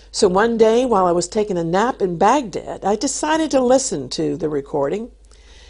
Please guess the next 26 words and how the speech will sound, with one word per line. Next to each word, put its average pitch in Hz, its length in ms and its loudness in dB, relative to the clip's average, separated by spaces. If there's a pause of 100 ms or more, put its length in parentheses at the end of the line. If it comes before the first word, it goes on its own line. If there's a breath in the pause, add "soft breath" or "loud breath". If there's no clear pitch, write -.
(160 soft breath)
And 202 120 -2
to 247 80 0
my 247 160 4
complete 240 520 -2
surprise, 269 840 -4 (100)
it 220 140 -2
was 208 160 0
Pat 294 560 -4
Boone 254 460 0 (320 loud breath)
singing 262 540 -2
the 226 100 4
theme 392 460 -2
song 196 540 0
from 302 360 -2 (140)
Exodus. 277 880 0 (840 soft breath)
"This 202 220 4
land 208 380 2
is 202 140 2
my 202 280 -2
land. 190 440 -4
God 196 360 -2
gave 208 260 0
this 208 200 -4
land 208 380 -4
to 202 100 -4
me. 202 440 -4